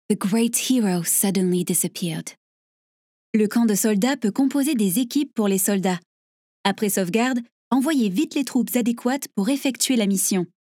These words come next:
Cliquez sur le bouton Formation pour entrer dans la page correspondante. Nouvel avis de mission. Regardons ce qu'il y a à faire maintenant. Alerte, des envahisseurs ont été aperçus non loin du château.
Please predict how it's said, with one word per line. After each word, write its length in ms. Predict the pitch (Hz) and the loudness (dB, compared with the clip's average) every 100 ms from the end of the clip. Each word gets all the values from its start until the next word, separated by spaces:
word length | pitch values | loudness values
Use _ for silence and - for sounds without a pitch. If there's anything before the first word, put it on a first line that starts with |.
| _ | _
Cliquez 300 | 277 294 330 | 0 2 2
sur 180 | - 226 | 2 4
le 80 | 202 | 4
bouton 320 | 233 240 202 | 4 4 2
Formation 680 | - 220 202 190 - 226 294 | 2 4 4 4 4 4 2
pour 140 | - 247 | 2 4
entrer 260 | 277 - | 4 2
dans 120 | 294 240 | 2 4
la 120 | 208 | 4
page 240 | 226 208 | 2 2
correspondante. 800 | - 202 190 202 196 175 170 - - _ _ | 2 2 2 4 4 4 0 -4 -8 _ _
Nouvel 340 | 208 285 294 311 | 4 6 6 6
avis 180 | 285 277 | 6 8
de 60 | |
mission. 420 | 254 247 - 214 196 _ _ | 8 6 4 2 2 _ _
Regardons 480 | 208 262 302 311 320 | 2 4 4 6 4
ce 120 | 339 | 4
qu'il 180 | 254 262 | 2 4
y 80 | 277 | 6
a 60 | 269 | 4
à 60 | |
faire 260 | 240 226 202 | 4 4 6
maintenant. 420 | 190 202 190 175 - _ - | 4 4 2 2 -2 _ 4
Alerte, 460 | 247 262 233 - _ - | 6 4 2 -8 _ 4
des 140 | 233 | 6
envahisseurs 480 | 254 285 285 - 302 | 6 6 4 4 4
ont 80 | 247 | 6
été 260 | 233 233 233 | 4 4 2
aperçus 480 | 247 262 233 294 | 4 4 4 6
non 120 | 262 269 | 8 8
loin 240 | 247 254 | 8 6
du 120 | 220 | 6
château. 400 | 190 208 - 185 | 6 2 4 0